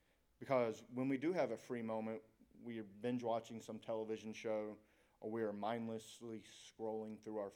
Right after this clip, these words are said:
phones. And if you can ma-, manage to find time every Saturday to sit around the house and watch college football, and a lot of us spend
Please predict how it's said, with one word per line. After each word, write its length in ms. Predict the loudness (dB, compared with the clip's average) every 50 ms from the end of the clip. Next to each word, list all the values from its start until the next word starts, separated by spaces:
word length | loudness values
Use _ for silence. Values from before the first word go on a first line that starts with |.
| -4
phones. 480 | -2 0 0 0 0 -2 -4 -4 -6 -10 -14 -18 -20 _ _ _ _ _ _ _ _ _ _ _ _ _ _ _ _ -6
And 100 | -4 -2
if 120 | 0 2
you 80 | 2 2
can 280 | 2 2 2 4 4
ma-, 200 | 6 6 6 4 4 0
manage 460 | 0 4 6 8 8 8 8 6 4
to 80 | 0 0
find 340 | 4 6 6 6 6 4 2
time 340 | 2 4 6 6 8 8 6
every 220 | 6 4 4 2
Saturday 500 | 2 6 6 8 8 8 8 8 6 6
to 120 | 6 2
sit 180 | 0 -2 0 2
around 220 | 2 2 2 2
the 60 | 0 -2
house 420 | 0 0 2 2 2 2 0 -4
and 80 | -4 0
watch 420 | 2 2 2 0 -4 -10 -16 -12 -2 2
college 340 | 2 2 2 2 -2 -4 -4
football, 480 | -4 -2 2 2 2 4 2 0 -4 -10 -20 -20 _ _ -20 -20 -20 -20 -20 -20 -20 -20 -20 -20 _ _ _ _ _ _ 0
and 80 | 6 10
a 60 | 12
lot 160 | 12 12 12
of 100 | 12 12
us 160 | 12 12 10
spend 500 | 8 0 6 8 8 8 8 6 2 0